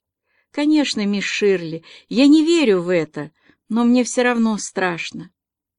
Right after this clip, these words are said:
Все вещи шепчутся в темноте. Но в моём завтра я ничего не буду бояться,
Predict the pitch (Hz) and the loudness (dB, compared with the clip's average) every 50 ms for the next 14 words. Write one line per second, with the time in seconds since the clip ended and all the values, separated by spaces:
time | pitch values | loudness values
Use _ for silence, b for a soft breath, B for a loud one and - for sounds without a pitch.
0 | _ _ _ _ _ _ _ _ _ _ _ _ _ _ _ _ _ _ _ - | _ _ _ _ _ _ _ _ _ _ _ _ _ _ _ _ _ _ _ -12
1 | - - - 175 165 151 139 165 190 240 302 339 330 - - - - 156 143 143 | -10 -6 -4 -2 -2 -2 -2 -2 -2 -2 -2 -2 -4 -4 -6 -8 -8 -8 -10 -12
2 | - _ _ - - - - - 185 233 302 330 330 - - 277 262 - - 226 | -14 _ _ -12 -8 -6 -4 -2 -2 -2 -2 -2 -4 -6 -8 -8 -6 -8 -10 -10
3 | 208 - - - 185 185 180 185 190 190 - - - 160 151 143 139 - _ _ | -10 -8 -8 -6 -4 -4 -6 -6 -8 -10 -10 -10 -10 -10 -10 -12 -12 -16 _ _
4 | _ _ _ _ _ _ _ _ _ _ _ _ _ _ _ _ _ _ - 156 | _ _ _ _ _ _ _ _ _ _ _ _ _ _ _ _ _ _ -6 -4
5 | 147 165 190 214 214 202 185 196 - _ _ - 170 139 135 143 151 160 175 190 | -4 -2 -2 -2 -2 -4 -6 -8 -14 _ _ -14 -10 -8 -4 -2 -2 -2 -2 -2
6 | 202 190 202 220 247 277 269 240 202 165 143 143 - _ _ _ - 139 127 127 | -4 -4 -2 -2 0 0 0 0 -2 -4 -6 -8 -12 _ _ _ -14 -12 -8 -6
7 | 135 170 226 285 330 330 - - _ - 240 208 160 139 B B B B B B | -4 -2 -2 -2 -4 -6 -10 -12 _ -6 -6 -4 -6 -8 B B B B B B
8 | B - 147 123 143 156 170 180 185 214 262 302 302 - - - 330 302 311 339 | B -16 -6 -2 0 2 2 2 4 2 2 2 0 -2 -4 -4 -4 -2 -2 0
9 | 339 302 277 269 226 226 233 196 190 175 190 190 202 196 196 185 160 143 - - | 2 2 2 2 2 0 -2 -2 -2 -2 -2 -2 -2 -2 -4 -4 -4 -6 -10 -12
10 | - - - 123 | -12 -12 -12 -14